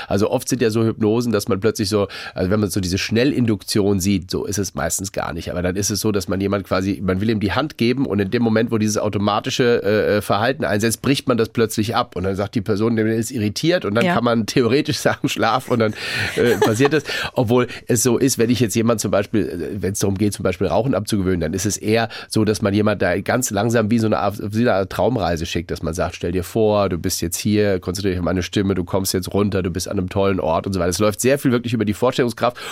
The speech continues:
Speaker 1: und natürlich darüber, dass derjenige sich drauf einlassen muss. Also das ist
Speaker 2: Ja.
Speaker 1: viel
Speaker 2: Mhm.
Speaker 1: weniger Hokuspokus und spooky, als man sich das vorstellt. Also nur mal vom Gefühl her, also wenn man das jetzt erzählt, dann denken alle, das kann doch nicht sein, dass ich die Zahl vier nicht mehr weiß.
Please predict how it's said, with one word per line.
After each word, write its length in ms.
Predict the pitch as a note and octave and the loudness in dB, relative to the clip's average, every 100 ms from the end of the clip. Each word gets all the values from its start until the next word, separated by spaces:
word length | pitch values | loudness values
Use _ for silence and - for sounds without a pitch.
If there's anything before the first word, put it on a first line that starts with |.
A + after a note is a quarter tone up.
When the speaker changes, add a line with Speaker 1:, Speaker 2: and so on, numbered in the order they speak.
| - - | -12 -2
Speaker 1:
und 140 | A3 G#3+ | 0 2
natürlich 440 | D3 C#3+ C3+ - | 2 2 2 2
darüber, 800 | F#2+ F#2+ A2 - C3 B2 C#3+ D3+ - - | -2 0 -2 -2 2 4 2 -2 -6 -4
dass 160 | G2+ | 0
derjenige 400 | - G2 G#2+ A2 | 2 2 2 0
sich 140 | G2+ A2 | 0 -2
drauf 220 | F#2 - - | -4 -4 -4
einlassen 440 | A#2+ G#2+ - C3 | -2 -2 -4 -8
muss. 260 | A2+ - - | -10 -10 -8
Also 200 | F#2 F#2+ | -4 -4
das 140 | F#2 | -2
ist 200 | A#2 - - | -4 -4 -6
Speaker 2:
Ja. 140 | E3 | -6
Speaker 1:
viel 440 | - F3+ G#3+ B3 D3 | -2 2 4 4 4
Speaker 2:
Mhm. 40 | |
Speaker 1:
weniger 540 | C#3+ D#3 E3+ D3+ C#3+ C#3 - - | 4 4 2 2 0 -2 -10 0
Hokuspokus 800 | B2+ C#3 C3+ - - C#3+ D3 C3 | 0 2 0 0 2 2 2 0
und 140 | A2+ G#2 | 0 -2
spooky, 540 | - D3+ E3 D3 C3+ | 0 0 2 2 2
als 260 | A2 A#2+ C3 | 0 0 0
man 120 | A#2+ | 0
sich 140 | A#2 | 0
das 180 | A2 G#2+ | -2 -4
vorstellt. 640 | - B2 C3+ - D2+ B1 - | -2 -2 -2 -2 -4 -4 -2
Also 180 | F#2+ | -2
nur 200 | G#2+ C#3 | 0 2
mal 120 | D3 C#3 | 2 2
vom 220 | C3+ A#2+ | 2 0
Gefühl 400 | G#2+ - G3+ F#3+ | 0 0 4 4
her, 120 | F#2+ | 4
also 140 | F#2+ | 2
wenn 80 | G2 | 2
man 120 | A2+ | 2
das 120 | G#2+ A2 | 2 0
jetzt 240 | G2+ - | -2 -4
erzählt, 560 | - - C#3+ D#3 E3+ G2+ | -4 0 2 4 4 0
dann 120 | F#2+ | -2
denken 240 | G#2+ G2 | -4 -4
alle, 180 | - A2 | -8 -6
das 180 | G2+ - | -6 -6
kann 180 | - - | -8 -10
doch 80 | |
nicht 140 | - - | -12 -8
sein, 160 | - | -8
dass 140 | - E2 | -6 -8
ich 60 | |
die 120 | - F2 | -8 -6
Zahl 220 | - F#2 | -4 -4
vier 220 | - D#3+ | -2 -2
nicht 160 | D#3+ - | -2 -2
mehr 140 | F2 | -4
weiß. 240 | - E2+ | -6 -12